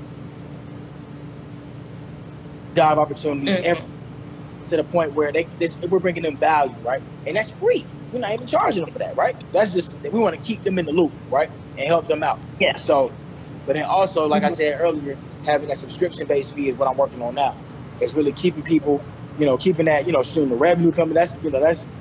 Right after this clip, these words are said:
Speaker 1: that's income. That's passive every month,
Speaker 2: Yeah.
Speaker 1: you know. Um, that we'll have people joining the, joining the subscription-based services to where they're getting free content every month.
Speaker 2: Mm-hmm.
Speaker 1: Um, when it comes to, like, networking and building that, building those relationships with H R recruiters and different people across the country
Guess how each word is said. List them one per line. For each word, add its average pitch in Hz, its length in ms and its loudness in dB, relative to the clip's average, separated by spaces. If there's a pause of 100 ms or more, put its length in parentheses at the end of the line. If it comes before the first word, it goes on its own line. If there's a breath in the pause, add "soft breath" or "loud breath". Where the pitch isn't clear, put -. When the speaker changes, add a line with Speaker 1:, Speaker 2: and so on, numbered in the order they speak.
(140)
Speaker 1:
that's 165 180 2
income. 165 380 0
That's 151 140 0
passive 165 440 2 (640)
every 160 220 2
month, 165 240 4
Speaker 2:
Yeah. 160 200 2
Speaker 1:
you 127 80 -6
know. 131 180 2 (380)
Um, 117 480 -2
that 127 100 2
we'll 151 120 4
have 143 260 2
people - 160 -6
joining 143 300 0
the, 135 140 0
joining 143 320 -2
the 139 80 0
subscription-based 139 720 0
services 123 440 0 (280)
to - 80 -8
where 131 120 2
they're 147 80 2
getting 139 220 2
free 147 220 2
content 139 480 0
every 123 160 0
month. 127 240 2 (460)
Speaker 2:
Mm-hmm. 214 320 2
Speaker 1:
Um, - 80 -6
when 117 100 0
it 117 100 0
comes 131 240 2
to, 131 80 -2
like, 117 240 4 (160)
networking 123 720 2
and 101 80 -10 (360)
building 135 260 4
that, 127 280 2
building 135 180 4
those 131 180 2
relationships 123 420 0
with 113 120 2
H 120 180 2
R 143 140 6
recruiters 139 360 4
and 110 80 -2
different 120 200 -2
people 117 220 -2
across 110 280 0
the - 80 -16
country 135 320 0